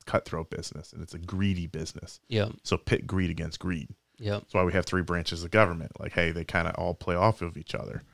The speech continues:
Speaker 2: Yep.
Speaker 1: But, um, you know, it's not perfect, and, and some of those things, I think, have been torn down. Some of those protections, I think, have been torn down. I, I, this is my personal opinion. I think the one thing that you can do,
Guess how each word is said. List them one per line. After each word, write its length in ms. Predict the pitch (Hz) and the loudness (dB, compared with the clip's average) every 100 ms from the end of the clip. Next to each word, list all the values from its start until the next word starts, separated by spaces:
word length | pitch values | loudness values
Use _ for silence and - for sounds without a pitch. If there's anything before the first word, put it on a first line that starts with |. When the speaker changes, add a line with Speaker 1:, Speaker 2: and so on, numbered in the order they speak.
| _ - | _ -4
Speaker 2:
Yep. 260 | 104 104 - _ _ _ | -4 -4 -10 _ _ _
Speaker 1:
But, 260 | 87 80 87 | -4 -2 0
um, 300 | 82 82 76 _ _ _ _ _ _ - - | -2 -2 -8 _ _ _ _ _ _ -20 -10
you 100 | 143 | -4
know, 80 | 80 | -4
it's 140 | - | -2
not 200 | 87 78 | -2 2
perfect, 420 | - 101 90 90 | 6 6 6 0
and, 240 | 85 82 80 - | 0 -2 -4 -10
and 320 | 85 82 82 85 _ | -8 -4 -6 -8 _
some 200 | - 101 | 0 2
of 60 | 85 | 2
those 160 | 82 | 0
things, 240 | - 87 85 | 0 0 -2
I 40 | |
think, 200 | 82 85 | -4 -4
have 100 | 82 | -4
been 140 | 82 82 | -4 -6
torn 220 | - 85 | -4 0
down. 200 | 85 85 | 2 0
Some 160 | 85 90 | 0 0
of 60 | |
those 120 | 87 | -2
protections, 440 | - 87 87 - 87 | -4 -2 -2 -2 -6
I 40 | |
think, 160 | 80 - | -6 -4
have 100 | 87 | -4
been 140 | 82 82 | -6 -4
torn 220 | 87 85 | -4 0
down. 320 | 90 90 82 _ _ _ _ | 2 2 0 _ _ _ _
I, 540 | 101 92 95 87 92 92 _ _ _ _ _ _ _ _ | 8 10 10 8 4 0 _ _ _ _ _ _ _ _
I, 200 | - 62 - _ _ _ | 0 0 -2 _ _ _
this 180 | 101 - | -2 -2
is 80 | 85 | 0
my 140 | 87 | -2
personal 480 | - - 110 - 95 | -2 4 6 6 0
opinion. 340 | 85 98 90 87 | 0 0 0 -2
I 40 | |
think 220 | - 90 | -2 -4
the 60 | 90 | -2
one 600 | 87 92 92 104 110 110 | -2 -2 2 4 6 4
thing 340 | 107 - 104 95 | 2 2 2 2
that 80 | 69 | 0
you 140 | 98 | 0
can 180 | - 87 | 0 -2
do, 480 | 95 90 87 85 | 0 0 2 0